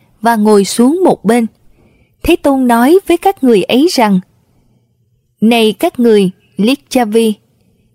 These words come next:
ta sẽ giảng cho các ông về bảy nguyên tắc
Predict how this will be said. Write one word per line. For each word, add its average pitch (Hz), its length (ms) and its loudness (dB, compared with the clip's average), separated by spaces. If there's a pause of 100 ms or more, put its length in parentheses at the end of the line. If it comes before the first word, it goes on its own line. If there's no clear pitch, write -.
(300)
ta 240 240 0
sẽ 202 220 -2
giảng 220 440 -2
cho 262 100 -2
các - 280 -6
ông 277 200 0
về 220 200 0
bảy 175 260 -2
nguyên 262 300 2
tắc 339 240 -4